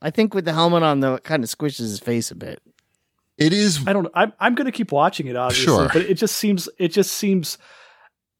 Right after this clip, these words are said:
Speaker 3: it seems like I'm watching a T V show, and you know that I don't like watching T V shows.
Speaker 1: Yes. Well, there's only six episodes of this one. So.
Speaker 2: Right.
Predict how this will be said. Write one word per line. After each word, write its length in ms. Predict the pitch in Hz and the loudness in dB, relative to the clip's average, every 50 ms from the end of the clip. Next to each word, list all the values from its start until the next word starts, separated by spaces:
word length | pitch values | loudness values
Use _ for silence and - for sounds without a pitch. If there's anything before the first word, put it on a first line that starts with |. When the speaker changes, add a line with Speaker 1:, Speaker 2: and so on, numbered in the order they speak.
| _ _ - | _ _ -10
Speaker 3:
it 160 | - 135 - | -8 -6 -4
seems 240 | - - 202 196 185 | 0 2 2 4 4
like 120 | 185 175 | 2 2
I'm 80 | 175 160 | 2 2
watching 320 | 147 147 147 - - 151 | 2 2 0 0 -2 -6
a 40 | 139 | -4
T 120 | - 147 135 | -4 -4 -6
V 140 | 131 127 123 | -6 -6 -8
show, 300 | - - 120 113 107 - | -8 -8 -10 -10 -12 -12
and 200 | - 131 131 135 - | -10 -10 -10 -10 -8
you 120 | - 156 147 | -6 -4 -2
know 260 | 143 139 135 147 151 | 0 4 4 6 6
that 120 | 143 147 139 | 6 6 4
I 80 | 127 | 2
don't 200 | 123 131 127 131 - | 0 -2 -4 -4 -2
like 200 | 131 123 - - | -2 -2 0 0
watching 280 | 127 120 - - 127 120 | 0 0 0 -2 -4 -4
T 120 | - 127 | -6 -8
V 160 | 113 107 113 107 | -8 -8 -6 -6
shows. 600 | - - - - - - - - - - - - - | -6 -6 -6 -8 -10 -10 -8 -6 -6 -6 -6 -8 -12
Speaker 1:
Yes. 260 | - - - - - | -16 -16 -14 -12 -4
Well, 180 | 156 175 190 208 | 2 4 4 6
there's 160 | 220 233 226 | 6 6 6
only 200 | 254 254 247 233 | 6 6 6 4
six 320 | - - - 190 - - | 4 2 0 0 0 0
episodes 460 | 160 143 - - - - 120 113 98 104 | 0 0 0 -2 -4 -4 -4 -4 -4 -6
of 60 | 98 95 | -8 -8
this 180 | 104 - - | -10 -10 -12
one. 240 | 82 73 67 - - | -14 -16 -18 -18 -12
So. 140 | - - 107 | -4 0 0
Speaker 2:
Right. 240 | 104 95 85 78 - | 2 2 2 0 -4